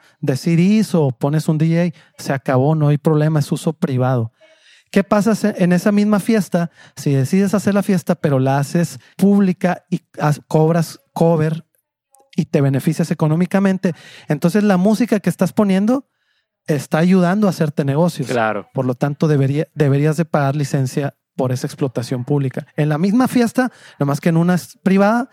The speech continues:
Speaker 1: y la otra es pública y se cobra.
Speaker 2: Sí, o sea, mientras ha-, haya lucro y la música sea
Speaker 1: Eso
Speaker 2: parte
Speaker 1: es.
Speaker 2: de lo que genera ese lucro, tienes que pagar tu licencia. Y eso es
Speaker 1: Entonces,
Speaker 2: con,
Speaker 1: si el lucro
Speaker 2: con Sacom, dijiste, ¿no? El
Speaker 1: Con SACOM.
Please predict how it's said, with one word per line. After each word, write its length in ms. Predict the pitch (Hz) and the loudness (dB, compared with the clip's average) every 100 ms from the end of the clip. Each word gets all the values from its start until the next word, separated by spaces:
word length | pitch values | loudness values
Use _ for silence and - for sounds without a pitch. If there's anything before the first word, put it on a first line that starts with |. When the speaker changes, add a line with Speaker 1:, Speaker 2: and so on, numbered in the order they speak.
| - - | -16 -6
Speaker 1:
y 60 | 143 | -2
la 140 | 131 | 0
otra 180 | 127 139 | 0 -4
es 60 | |
pública 320 | - 160 156 139 | -2 -2 0 -4
y 60 | |
se 120 | - | -6
cobra. 320 | 135 139 131 120 | -6 -2 0 0
Speaker 2:
Sí, 100 | 180 | 0
o 40 | |
sea, 140 | 135 131 | 0 -2
mientras 480 | 127 127 120 120 | -2 -4 -4 -4
ha-, 120 | 123 - | -4 -4
haya 180 | 135 143 | -2 -2
lucro 580 | 143 156 - 196 233 - _ _ _ _ _ _ | -2 -4 -4 -4 -4 -10 _ _ _ _ _ _
y 120 | - 123 | -8 -4
la 120 | 123 | -4
música 440 | 131 123 147 160 | -4 -6 -4 -2
sea 240 | 143 139 139 | 0 0 0
Speaker 1:
Eso 80 | |
Speaker 2:
parte 520 | 127 160 160 - 170 175 | 0 0 -2 -6 -6 -4
Speaker 1:
es. 80 | |
Speaker 2:
de 100 | 131 | -4
lo 140 | 135 120 | -4 -4
que 100 | 113 | -6
genera 380 | - 117 135 143 | -6 -4 -2 -2
ese 180 | 135 | -6
lucro, 360 | 131 143 139 156 | -8 -8 -6 -8
tienes 260 | 135 120 110 | -6 -6 -8
que 100 | 107 | -8
pagar 360 | 110 107 107 _ _ _ _ - | -4 -4 -6 _ _ _ _ -12
tu 120 | 113 | -10
licencia. 500 | 95 120 - - 143 _ _ - - - - | -8 -10 -12 -14 -20 _ _ -20 -20 -20 -6
Y 80 | 139 | -4
eso 180 | 135 156 | -2 -2
es 160 | 156 - | -4 0
Speaker 1:
Entonces, 340 | 185 160 226 | 2 4 2
Speaker 2:
con, 40 | 180 | 2
Speaker 1:
si 60 | |
el 80 | 220 | 2
lucro 180 | 208 131 | 2 4
Speaker 2:
con 80 | 247 | 2
Sacom, 260 | 143 131 | 0 -4
dijiste, 320 | 113 113 - 98 | -8 -8 -10 -12
¿no? 240 | 104 185 - | -12 -14 -12
El 260 | 123 - _ _ _ | -12 -14 _ _ _
Speaker 1:
Con 160 | 180 147 | -2 0
SACOM. 420 | 175 165 160 | 0 -2 -2